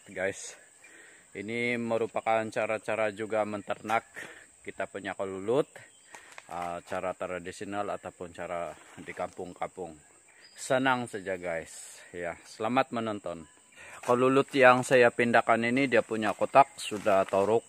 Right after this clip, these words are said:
dan tidak boleh pakai sudah. Jadi kasihan ini kelulut ini kalau tidak dipindahkan, ya. Ya, ini dia. Ini adalah kelulut. Oke.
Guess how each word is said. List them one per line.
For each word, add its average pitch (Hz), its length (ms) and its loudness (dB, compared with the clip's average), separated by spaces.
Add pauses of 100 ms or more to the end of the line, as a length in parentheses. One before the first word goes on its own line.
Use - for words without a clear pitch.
(100)
dan 95 400 2
tidak 92 320 -4
boleh 92 240 -6
pakai 95 320 0
sudah. 95 320 0 (480)
Jadi 95 320 2
kasihan 120 400 4
ini 113 240 -4
kelulut 101 560 -4
ini 87 160 -8
kalau 87 560 -4
tidak 85 400 -4
dipindahkan, 80 640 -8 (320)
ya. 80 160 -8 (800)
Ya, 87 160 -10 (160)
ini 92 160 -12
dia. 90 160 -10 (1120)
Ini 98 160 -10
adalah 95 400 -6
kelulut. 127 480 -4 (880)
Oke. 135 240 -10